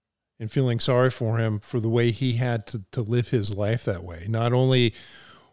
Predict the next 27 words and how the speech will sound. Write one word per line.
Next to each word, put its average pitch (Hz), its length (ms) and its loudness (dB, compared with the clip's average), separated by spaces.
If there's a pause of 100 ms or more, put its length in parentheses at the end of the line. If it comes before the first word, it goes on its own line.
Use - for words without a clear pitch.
(120)
whatever 131 560 2
it 123 60 4
was, 117 420 2
the 110 120 -8
fear 131 360 2
that 113 180 0
he 135 140 -2
was 131 220 2
having, 113 640 0 (800)
the 117 60 -18
narcissism 117 760 0
that 107 160 0
he 120 120 -2
was 113 200 0
exhibiting, 107 720 0
and, 101 160 -4
and 110 200 -4
whatever 127 480 2
that 110 240 0
dominance 113 600 -2
was 110 340 0
that, 101 260 -6 (960)
that 107 140 -2
made 117 240 0
him 123 140 0
feel 117 180 -2
better, 110 400 -2